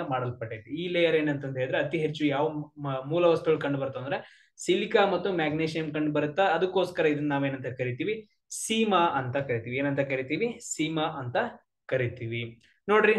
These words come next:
first one ಯಾವ್ದಾಯ್ತು, ನಾವು discussion ಮಾಡಿದ್ವಿ, Continental ಕ್ರಸ್ಟ್ discussion ಮಾಡಿದ್ವಿ, ಆಮೇಲೆ oceanic ಕ್ರಸ್ಟ್ discussion ಮಾಡಿದ್ವಿ. So ಅದಾದ ನಂತರ next one ಬರೋದು ಯಾವ್ದಂದ್ರೆ mantle ಅಂತ ಹೇಳ್ತೀವಿ. Next one ಯಾವ್ದು ಬರುತ್ತಂದ್ರೆ ಮ್ಯಾಂಟಲ್ ಅಂತಂದ್ ಹೇಳ್ತೀವಿ. ಇದನ್ನು ಕೂಡ ಏನ್ ಮಾಡ್ತೀವಿ ಅಂತಂದ್ ಹೇಳಿದ್ರೆ ಎರಡು ಭಾಗಗಳನ್ನಾಗಿ ಮಾಡ್ತೀವಿ ಮ್ಯಾಂಟಲ್ ಅನ್ನ.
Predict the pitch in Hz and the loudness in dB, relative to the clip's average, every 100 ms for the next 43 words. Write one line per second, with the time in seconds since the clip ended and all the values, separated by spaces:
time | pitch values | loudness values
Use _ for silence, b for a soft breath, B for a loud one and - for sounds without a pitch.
0 | 160 190 190 208 202 196 196 190 202 196 | 4 4 4 2 2 4 4 2 0 0
1 | 185 214 165 156 185 175 175 151 135 127 | -2 -2 -4 2 2 4 2 2 0 -2
2 | 135 - - 156 170 185 185 185 196 185 | -8 -8 0 2 2 -2 -2 0 2 2
3 | 180 180 190 185 185 180 185 196 170 147 | 2 2 2 4 2 4 4 4 2 0
4 | 139 143 156 185 190 185 185 - - - | 0 2 0 0 -2 -2 -2 -2 -4 0
5 | 185 180 175 175 165 185 190 - _ _ | 0 0 0 2 4 4 2 -2 _ _
6 | - 175 170 190 202 202 185 180 - 190 | -2 4 8 8 6 2 2 0 0 -2
7 | 175 160 156 143 143 165 151 131 131 135 | 2 2 4 4 2 0 0 0 0 0
8 | 127 120 117 113 113 107 _ _ _ _ | -2 -4 -6 -8 -10 -12 _ _ _ _
9 | _ _ _ - 143 143 165 156 147 139 | _ _ _ -2 -2 2 2 4 4 4
10 | 139 139 135 165 214 - - _ 135 139 | 2 2 2 2 2 0 -14 _ 0 2
11 | 170 180 175 160 151 151 139 143 160 156 | 4 4 4 2 2 2 2 2 0 0
12 | 151 202 214 202 180 170 160 156 147 143 | 0 -2 -4 0 2 4 2 0 -2 -2
13 | 139 139 139 139 160 156 139 170 175 147 | -2 -2 0 2 4 4 4 2 2 2
14 | 147 139 139 131 131 127 123 117 151 151 | 2 2 0 -2 -6 -6 -6 -6 -4 -4
15 | 131 143 147 139 135 | -2 0 2 0 0